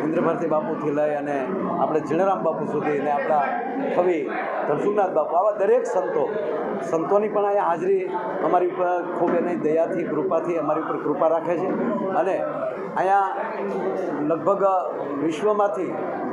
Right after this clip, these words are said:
જેને જે માની શ્રદ્ધા હોય છે, એ ઘણા બધા દેશોમાંથી પણ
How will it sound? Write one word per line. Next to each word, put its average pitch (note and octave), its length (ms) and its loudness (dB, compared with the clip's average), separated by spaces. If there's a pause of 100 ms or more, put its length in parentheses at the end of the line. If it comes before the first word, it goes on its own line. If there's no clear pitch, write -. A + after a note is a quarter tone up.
(260)
જેને G3 300 0
જે G3+ 160 2
માની F#3 280 -2
શ્રદ્ધા E3 360 2
હોય F3+ 200 2
છે, C3 160 -2 (360)
એ E3+ 240 2
ઘણા C#3+ 260 0
બધા F#3 200 0
દેશોમાંથી F3 680 0
પણ E3 340 0